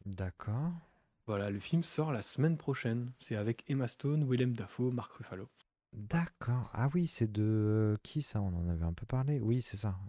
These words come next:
Speaker 1: Yorgos, euh, Lanthimos. Ok, oui.
Speaker 2: Voilà.
Speaker 1: Trop bien.
Speaker 2: Donc c'est, euh, donc les principaux gagnants, euh, c'est ça. En attendant,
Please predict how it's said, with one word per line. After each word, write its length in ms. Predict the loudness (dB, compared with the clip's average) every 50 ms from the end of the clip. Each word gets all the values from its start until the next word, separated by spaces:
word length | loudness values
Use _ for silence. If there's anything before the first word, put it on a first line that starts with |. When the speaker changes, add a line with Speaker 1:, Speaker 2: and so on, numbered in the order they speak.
| -6 -4
Speaker 1:
Yorgos, 440 | -4 -2 -2 -2 -4 -4 -4 -4 -4
euh, 320 | -2 -2 -2 -2 -2 -4
Lanthimos. 380 | -4 -6 -8 -10 -12 -12 -12 -12 -8
Ok, 240 | -10 -10 -6 -4 -4
oui. 200 | -4 -4 -6 -10 _ _ _ _ _ _ _ _ -20 -20 -20 -20 -20 -20 -20 -16 -12
Speaker 2:
Voilà. 240 | -10 -10 -10 -12 -18 _ _ _ _
Speaker 1:
Trop 160 | -6 0 2 4
bien. 100 | 4 4
Speaker 2:
Donc 80 | 4
c'est, 260 | 2 2 4 6 6 6
euh, 420 | 4 4 2 0 0 -2 -2 -2
donc 200 | -4 -4 -6 -4
les 80 | -6 -6
principaux 340 | -4 -4 -8 -6 -2 -2 -2
gagnants, 460 | -2 -2 -4 -4 -4 -4 -4 -4 -6
euh, 100 | -6 -8
c'est 160 | -10 -12 -14
ça. 340 | -12 -8 -6 -6 -6 -6 -8 -6
En 100 | -2 0
attendant, 460 | 0 0 0 -2 -4 -2 0 -2 -2